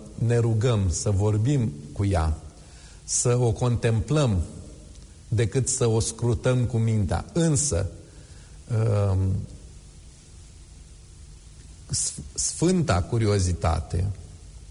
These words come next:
sau curiozitatea binecuvântată de a înțelege și rațional ceea ce s-a întâmplat în, uh, persoana Fecioarei Maria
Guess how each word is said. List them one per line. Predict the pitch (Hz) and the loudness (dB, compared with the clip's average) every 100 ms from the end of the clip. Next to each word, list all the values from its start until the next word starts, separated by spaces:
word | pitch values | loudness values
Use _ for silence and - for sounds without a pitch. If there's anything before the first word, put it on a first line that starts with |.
| - - - | -20 -14 -6
sau | - 104 | 0 0
curiozitatea | 101 107 104 90 90 120 131 | 2 2 2 2 0 0 2
binecuvântată | 120 117 113 107 101 98 90 95 87 95 120 - - - - - - - - | 2 2 0 0 0 0 2 0 0 0 -2 -4 -12 -18 -18 -20 -20 -10 0
de | 110 | 2
a | 110 104 104 | 4 4 4
înțelege | 117 113 127 127 143 135 | 2 2 2 4 4 2
și | - | 2
rațional | 147 131 - 127 120 123 92 85 - - - - - - - - - 98 | 2 2 2 2 2 4 2 0 -4 -16 -18 -20 -20 -20 -20 -12 -6 -2
ceea | 117 113 | 2 2
ce | 120 | 0
s-a | 110 107 | 0 2
întâmplat | 101 104 92 120 120 - - - - - - - | 2 0 2 2 2 0 -10 -18 -20 -20 -18 -10
în, | - 104 101 98 | -2 0 2 2
uh, | 95 90 87 92 90 95 - - - - - | 2 2 2 0 -2 -6 -12 -18 -20 -16 -2
persoana | 98 95 135 143 113 82 80 85 - - - - - | 0 0 0 2 2 0 -2 -4 -12 -18 -20 -20 -18
Fecioarei | - 98 - 107 113 104 | -4 -2 0 2 2 2
Maria | 90 85 82 85 117 | 2 2 2 2 2